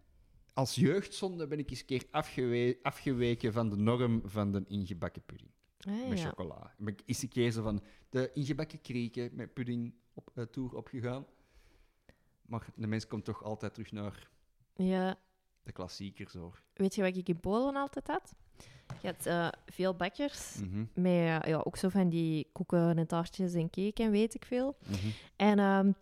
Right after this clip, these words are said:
Speaker 2: daar hadden ze ook altijd zo dingen die leken op koffiekoeken. En dan koos ik altijd die met, tussen aanhalingstekens, chocolade. Dat zag er zo, hè, dan was er zoiets bruin of
Speaker 1: Ja.
Speaker 2: weet ik veel wat.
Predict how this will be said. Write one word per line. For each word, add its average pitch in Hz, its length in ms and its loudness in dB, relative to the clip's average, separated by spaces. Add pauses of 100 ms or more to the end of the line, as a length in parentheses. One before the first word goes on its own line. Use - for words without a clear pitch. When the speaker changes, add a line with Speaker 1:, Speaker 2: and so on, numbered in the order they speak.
(840)
Speaker 2:
daar 208 120 8
hadden 196 160 4
ze 202 120 4
ook - 140 2
altijd 294 320 4
zo 233 220 4 (500)
dingen 240 360 4
die 226 220 6
leken 185 360 4
op - 160 0
koffiekoeken. 302 720 2 (140)
En 190 320 4 (260)
dan 185 320 4 (100)
koos 254 320 4
ik 233 120 0
altijd 233 600 0
die 190 140 4
met, 185 200 4 (120)
tussen - 380 -8
aanhalingstekens, 202 1040 0
chocolade. 170 1000 0 (200)
Dat - 160 -6
zag - 200 -6
er 170 180 -2
zo, 170 240 2
hè, 190 160 -4
dan 196 120 0
was 170 180 -2
er 170 100 -4
zoiets 160 420 -6
bruin 180 720 4
of 170 140 -2
Speaker 1:
Ja. 113 140 6
Speaker 2:
weet - 120 4
ik 185 80 -6
veel 175 200 0
wat. 160 200 0